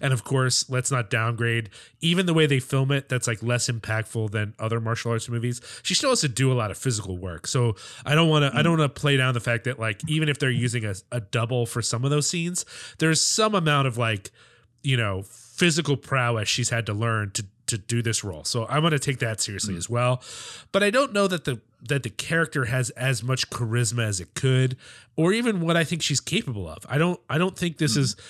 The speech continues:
Speaker 1: 'cause she's bad at acting. I think she can do a pretty good job.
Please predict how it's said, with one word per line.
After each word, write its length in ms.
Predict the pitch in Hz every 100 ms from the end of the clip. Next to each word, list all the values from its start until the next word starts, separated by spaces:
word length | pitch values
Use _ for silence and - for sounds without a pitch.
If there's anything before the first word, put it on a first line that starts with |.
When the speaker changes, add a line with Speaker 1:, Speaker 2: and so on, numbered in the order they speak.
| -
Speaker 1:
'cause 200 | - 151
she's 360 | - 156 160 123
bad 500 | 101 104 120 135 131
at 120 | 110
acting. 600 | 95 143 - - - 110 -
I 100 | 127
think 180 | 175 214
she 200 | - 247
can 180 | 240 147
do 140 | 156
a 40 | 143
pretty 220 | 165 151
good 160 | 143
job. 460 | 123 180 165 131